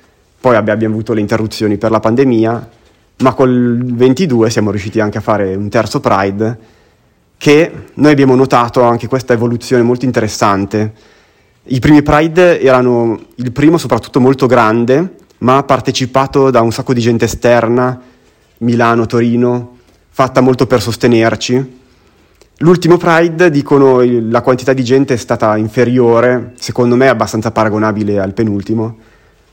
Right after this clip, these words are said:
ma abbiamo notato che c'era un sacco di coinvolgimento emotivo. Cioè era proprio Novara, i novaresi, erano loro che erano in piazza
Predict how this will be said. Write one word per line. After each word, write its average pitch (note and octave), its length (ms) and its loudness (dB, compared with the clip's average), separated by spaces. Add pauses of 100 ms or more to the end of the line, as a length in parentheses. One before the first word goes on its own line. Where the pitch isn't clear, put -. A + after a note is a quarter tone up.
(180)
ma D3 120 4
abbiamo D3 280 2
notato D3+ 440 0
che C#3 100 -6
c'era C3+ 480 2
un A2+ 220 -4
sacco B2+ 340 -4
di A2+ 340 -2 (560)
coinvolgimento B2 1120 2
emotivo. G#2+ 640 -2 (500)
Cioè C3+ 280 2
era A#2 640 0
proprio C3 340 -2
Novara, B2 560 0
i A#2+ 80 -2
novaresi, A#2+ 800 -4 (680)
erano C3+ 280 2
loro C#3 240 4
che - 80 -6
erano A#2+ 160 2
in C3 100 0
piazza C3 760 0